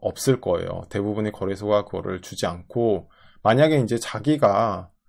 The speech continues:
이제 전자지갑이라고 들어보셨잖아요. 그러니까 자기가 만약에 그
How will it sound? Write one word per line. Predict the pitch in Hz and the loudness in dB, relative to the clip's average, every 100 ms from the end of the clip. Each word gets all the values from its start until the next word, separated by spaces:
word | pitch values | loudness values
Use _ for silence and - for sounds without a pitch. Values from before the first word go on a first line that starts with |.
| - | -12
이제 | 107 | -8
전자지갑이라고 | - 110 117 160 143 139 127 113 104 101 | -4 0 8 8 8 6 4 6 0 0
들어보셨잖아요. | - 95 95 95 - 95 87 90 123 104 90 _ _ _ | -4 -4 -4 -8 -10 -10 -8 -4 -2 -2 -8 _ _ _
그러니까 | - 101 95 - | -2 -2 -2 -2
자기가 | - 113 143 151 | 0 2 6 6
만약에 | 101 104 110 135 135 | 4 -2 0 0 0
그 | 127 | -4